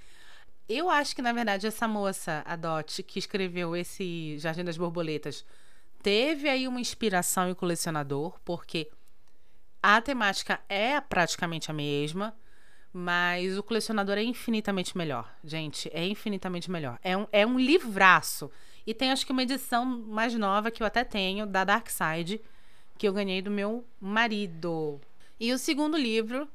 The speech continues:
que eu já li, que também já foi adaptado pra cinema, que também é lindo, só que é de uma tristeza. É triste, aquele livro que você, ai, você sofre, meu Deus, que, que tristeza. É O Quarto de Jack, ou, no caso,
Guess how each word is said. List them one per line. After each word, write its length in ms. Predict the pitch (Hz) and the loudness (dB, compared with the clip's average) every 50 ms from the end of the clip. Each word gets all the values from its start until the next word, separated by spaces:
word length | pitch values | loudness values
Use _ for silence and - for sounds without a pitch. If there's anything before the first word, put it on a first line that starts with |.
| - - - | -12 -12 -12
que 180 | - - - 214 | -8 -2 0 0
eu 120 | 196 202 | 0 0
já 180 | 196 208 220 233 | 2 2 2 2
li, 220 | 240 208 208 202 | 2 2 0 -2
que 120 | - - | -2 -4
também 280 | - - 220 208 202 202 | -4 -2 -2 0 0 0
já 140 | 190 208 196 | 0 0 -2
foi 160 | - - 220 | 0 2 2
adaptado 340 | 226 233 233 - 220 208 208 | 2 2 2 2 0 0 0
pra 120 | - 202 | 0 -6
cinema, 440 | 190 - - 190 175 165 175 180 180 | -6 -4 -4 -4 -4 -2 -2 -4 -4
que 200 | - - - - | -6 -8 -10 -10
também 440 | - - 254 262 240 233 254 254 262 | -6 -2 0 0 2 2 2 2 2
é 60 | 269 | 4
lindo, 520 | 262 254 254 254 269 277 285 285 269 - | 4 4 2 2 4 4 4 2 2 0
só 200 | - - - 240 | 0 0 0 0
que 100 | 233 - | 0 0
é 40 | 247 | -2
de 100 | 202 - | -4 -2
uma 140 | 247 247 262 | -2 -2 -2
tristeza. 1300 | 254 - 269 262 - - - - - - - 226 240 226 220 208 208 196 165 160 165 165 170 170 160 151 - - - - - - - - - - | -2 -4 -4 -4 -2 -4 -4 -6 -6 -2 2 4 6 6 6 6 4 0 -2 -4 -4 -2 0 0 0 0 -2 -8 -12 -12 -12 -12 -12 -12 -10 -6
É 120 | - 208 | -6 -6
triste, 420 | - - - 214 226 233 226 - | -6 -6 -4 0 0 0 2 0
aquele 220 | 226 226 220 214 226 | -2 -2 -2 -4 -4
livro 180 | 214 208 220 | -4 -6 -8
que 120 | 214 - 226 | -8 -8 -6
você, 440 | 220 233 226 - - - 240 226 - - - - | -4 -4 -4 -4 -4 -6 -6 -6 -8 -10 -6 -2
ai, 380 | 247 269 277 277 277 285 277 | 0 2 2 2 2 0 0
você 140 | 269 - 277 | -2 -4 -6
sofre, 760 | 262 - - - 240 254 269 277 285 285 277 269 - - 269 | -8 -8 -8 -6 -4 -2 2 2 4 2 2 0 -2 -4 -2
meu 160 | 247 262 254 - - - | -2 -2 -2 -4 -6 -6
Deus, 520 | 196 196 226 240 247 247 247 254 247 - | -4 -2 -2 0 0 -2 -2 -2 -4 -6
que, 220 | - - 247 226 - - - | -8 -10 -12 -12 -12 -12 -8
que 100 | - 262 | -8 -6
tristeza. 1000 | 247 - 214 233 - - - - 247 254 269 277 277 277 269 233 202 196 175 175 - - - - - - - - - - - - - - - | -4 -4 -6 -6 -6 -6 -2 0 2 2 2 0 -2 -2 -4 -4 -2 -4 -4 -6 -6 -12 -12 -12 -12 -12 -12 -12 -12 -12 -12 -12 -6 0 4
É 420 | 208 208 208 214 220 220 226 233 | 6 6 8 8 8 6 6 4
O 100 | - 240 | 2 -2
Quarto 320 | 233 - 220 214 202 - 226 | 0 4 4 4 4 2 -2
de 140 | 220 247 233 | -2 -2 0
Jack, 480 | 202 190 170 165 175 175 - 233 202 - | 2 4 4 4 2 0 -2 -4 -6 -2
ou, 380 | - 208 202 208 220 247 277 285 | 0 2 4 4 4 2 2 0
no 140 | 277 269 | -2 -4
caso, 500 | 269 - 202 185 180 180 175 170 185 165 | 0 2 4 4 4 4 2 0 -2 -4